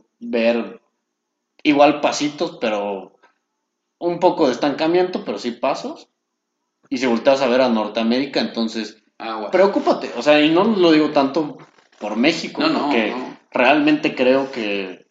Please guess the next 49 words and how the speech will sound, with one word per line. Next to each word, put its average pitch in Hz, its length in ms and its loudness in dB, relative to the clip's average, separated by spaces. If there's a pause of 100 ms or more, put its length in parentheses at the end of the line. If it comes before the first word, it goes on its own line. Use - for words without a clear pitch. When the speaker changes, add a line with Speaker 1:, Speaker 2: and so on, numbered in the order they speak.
(380)
Speaker 1:
que 101 120 -8
va 104 100 -2
a 110 40 0
Estados 127 360 -2
Unidos, 131 560 0
va 123 60 0
a 127 40 0
ser 135 180 0
Estados 131 340 -2
Unidos, 143 400 2
Speaker 2:
Seguro. 135 160 0
Speaker 1:
México, 196 800 -2
Canadá 151 580 2
y 127 100 2
en 123 140 -2
algún 143 260 0
momento 160 460 2
hasta 107 720 -4 (280)
Estados 135 380 -6
Unidos, 127 280 -4
Canadá, 110 360 -6
México. - 500 -6 (100)
O 107 120 -20
sea, 107 240 -4
Speaker 2:
Ojalá 117 300 -2
no, 117 380 -6
eso 120 200 -6
ya 120 140 -2
Speaker 1:
espero 120 280 4
Speaker 2:
sería 120 40 -2
Speaker 1:
que 120 80 0
Speaker 2:
muy 117 80 2
Speaker 1:
no. 127 100 4
Speaker 2:
doloroso - 260 -4
para 107 180 -6
nosotros. 110 360 -8
Speaker 1:
Sí, 123 360 -2
Speaker 2:
También 156 280 0
Speaker 1:
o 113 40 0
sea, 113 80 2
Speaker 2:
sería 131 280 2
otro 123 200 -4
tema 123 300 -2
para 117 140 -4
otro 113 120 -8
capítulo, 113 440 -6
ya 110 80 -4
hablar 110 300 -4
de, 95 260 -10